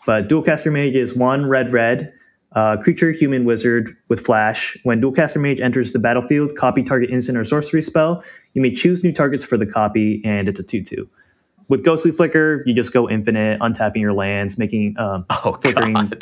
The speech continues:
Speaker 1: Dualcaster Mage, and just copying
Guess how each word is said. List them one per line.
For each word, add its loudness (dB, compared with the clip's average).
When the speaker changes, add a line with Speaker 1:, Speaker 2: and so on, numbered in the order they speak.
Speaker 1:
Dualcaster 0
Mage, -2
and 0
just -2
copying 0